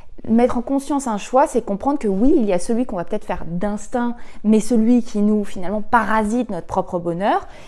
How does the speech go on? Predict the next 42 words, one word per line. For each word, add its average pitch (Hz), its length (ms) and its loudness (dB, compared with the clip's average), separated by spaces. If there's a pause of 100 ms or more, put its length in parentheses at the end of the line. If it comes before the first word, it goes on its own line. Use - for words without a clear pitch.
(140)
Et 220 100 6
il 220 80 4
y 233 100 2
a 208 80 0
un 208 120 -2
choix, 294 360 4 (200)
bah, 220 80 6
qui 247 120 -2
va 226 100 4
être 214 120 0
plus 269 160 4
difficile 247 640 6
à 202 80 4
prendre 294 320 -2
parce 220 220 -4
qu'il 208 180 -4
n'est 202 100 -2
pas 196 180 -4 (100)
habituel, 208 880 2 (380)
il 196 160 4
demande 226 280 4
vraiment 208 300 0
un 196 220 4
effort, 233 520 4 (320)
mais 220 380 4 (120)
ça - 320 -2
n'en 208 140 2
reste 226 460 0
pas 185 160 -2
moins 240 320 -2
un 175 140 -10
choix - 440 -6 (140)
possible. 196 680 -6 (380)
Qui 320 120 4
dit 285 120 4
difficile 220 480 0
ne 247 60 2
veut 185 180 -4
absolument 202 460 -2
pas 160 140 -4
dire 262 220 -6
impossible. - 480 -8